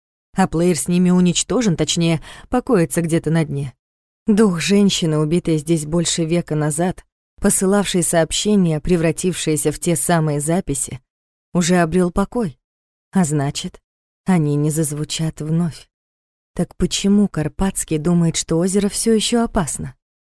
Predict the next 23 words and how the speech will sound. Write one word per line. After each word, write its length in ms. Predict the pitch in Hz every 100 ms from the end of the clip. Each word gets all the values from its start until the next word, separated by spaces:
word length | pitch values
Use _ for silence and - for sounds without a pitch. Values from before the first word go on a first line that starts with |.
| -
А 80 |
потом 460 | 180 160 - 202 196 _ _ _ _ _ _ _ _
она 240 | 220 214 202
вспомнила 640 | - - 202 190 180 170
про 140 | -
его 300 | 170 165 165
дочь. 400 | 151 143 - - _ _ _ _ _
Девочка 480 | 202 190 170 160 -
утонула 500 | 175 170 180 196 185
здесь 300 | 151 151 156
десять 400 | 151 175 - 160
лет 160 | 170 165
назад. 500 | 170 151 143 - - _ _ _ _ -
Возможно, 580 | 165 170 165 175 170 170
Карпатский 640 | 180 165 - 160 - -
связал 420 | 160 180 165 165
свой 220 | 160 170 170
случай 400 | - 160 160 170
с 140 | -
тем, 240 | - 151
что 180 | 160 -
творилось 520 | 160 170 165 170 160
недавно? 540 | 180 170 175 220 170